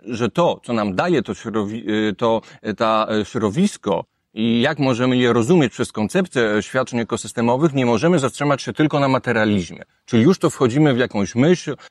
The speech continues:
w jak-, jeżeli mówisz o dobru, to z punktu widzenia tradycjonalistycznego zahacza to również o, o, o duszę, prawda, i o utylitaryzm, o aspekty etyczne, więc już m-, m-,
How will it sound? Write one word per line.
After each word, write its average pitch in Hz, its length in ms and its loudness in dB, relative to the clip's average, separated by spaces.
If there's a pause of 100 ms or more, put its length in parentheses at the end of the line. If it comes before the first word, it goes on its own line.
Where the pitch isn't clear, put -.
(140)
w 98 60 -14
jak-, 110 220 -2
jeżeli 113 380 2
mówisz 123 340 2
o 110 100 -4
dobru, 95 460 -2 (200)
to 107 80 -4
z - 60 -8
punktu 135 280 0
widzenia 113 320 0
tradycjonalistycznego 113 1400 0
zahacza 104 440 -2
to 95 260 -2
również 104 440 -2
o, 95 240 0
o, 98 180 -2
o 104 100 -2
duszę, 104 440 -2
prawda, 107 340 -2
i 117 120 0
o 110 60 2
utylitaryzm, 110 960 -2
o 117 180 2
aspekty 113 440 -4
etyczne, 113 600 -2 (400)
więc 127 380 0
już 151 360 2
m-, 156 80 -6 (120)
m-, 135 280 -2